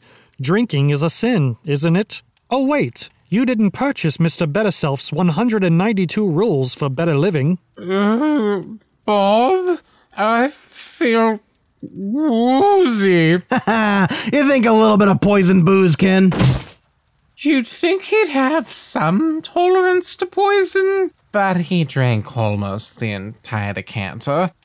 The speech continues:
Speaker 2: Uh, uh.
Speaker 1: Now that your meat shield is gone and it's just us gentlemen, don't you want a little bit more? Come now, Thornwick. What do you want? Money?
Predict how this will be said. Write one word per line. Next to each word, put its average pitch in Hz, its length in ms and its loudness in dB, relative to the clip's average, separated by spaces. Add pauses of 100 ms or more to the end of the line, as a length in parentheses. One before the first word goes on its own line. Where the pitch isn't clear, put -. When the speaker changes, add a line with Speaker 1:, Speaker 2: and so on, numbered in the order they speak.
(100)
Speaker 2:
Uh, 254 220 0 (180)
uh. 220 840 0 (120)
Speaker 1:
Now 185 260 0
that 180 200 -2
your 165 240 0
meat 175 300 0
shield 139 420 -2
is 131 140 -2
gone 139 400 0
and 131 120 0
it's - 180 -6
just - 360 -4 (140)
us 147 260 -4
gentlemen, 131 720 -2 (300)
don't 262 240 -2
you 277 80 0
want 262 140 0
a 240 40 0
little 226 220 0
bit 190 240 -4
more? 185 460 0 (720)
Come 143 280 -2
now, 123 220 -2
Thornwick. 123 640 -4 (280)
What 165 120 -2
do 185 80 0
you 175 100 0
want? 143 480 -4 (420)
Money? 151 440 0